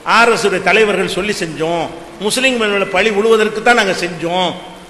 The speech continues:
முஸ்லீம் தான் செய்வான், குண்டுனா முஸ்லீம் தான் வைப்பான் அப்படிங்கிற ஒரு கருத்தை உண்டாக்குவதற்கு நாங்க செஞ்சோம்னு சொல்லி அவரும் சிறையில் இருக்கிறார். அது மாத்திரம் இல்லாம இந்த, ஆ, இந்த குண்டு வெடிப்பு பயன்படுத்தப்பட்ட பொருள் இருக்குல்ல, அது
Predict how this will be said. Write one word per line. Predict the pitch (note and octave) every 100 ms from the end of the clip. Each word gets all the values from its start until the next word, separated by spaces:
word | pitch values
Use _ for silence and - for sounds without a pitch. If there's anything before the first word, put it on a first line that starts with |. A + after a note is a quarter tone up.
| G#3
முஸ்லீம் | A#3 C4+ B3
தான் | B3 G#3+
செய்வான், | G3+ F3
குண்டுனா | A#3 B3 B3+ A#3+
முஸ்லீம் | G3+ A3
தான் | G#3+
வைப்பான் | F#3 - F3+ F#3 C#3 - - - F3+
அப்படிங்கிற | G#3 B3+ A3+ G#3
ஒரு | F3
கருத்தை | G3+ A3 A3+ G3
உண்டாக்குவதற்கு | G#3 G#3 F#3 F#3 F#3+ F#3
நாங்க | F3+ E3
செஞ்சோம்னு | F3 F#3 F3 F3
சொல்லி | G3 D4 A3+ - - - - C#3 F3
அவரும் | G#3+ A#3 D#4+ D4
சிறையில் | A3+ G#3 A#3
இருக்கிறார். | F#3 E3 D#3 - - - - - - -
அது | F#3 C#4+
மாத்திரம் | D4 C4 A3+ G3+
இல்லாம | F3+ D#3+ D#3+ F#3+ G3+ - - - - - A3+
இந்த, | A3+ G#3 F#3 E3+
ஆ, | G3 G3
இந்த | F#3 E3+
குண்டு | A#3 C#4+
வெடிப்பு | C4+ A#3+ G#3+
பயன்படுத்தப்பட்ட | G3 A#3+ A#3 G#3+ G#3 F#3+ F#3+ F3+ -
பொருள் | A#3+ C#4+ A#3
இருக்குல்ல, | A3 G#3 E3 G#2+ - - - - -
அது | E3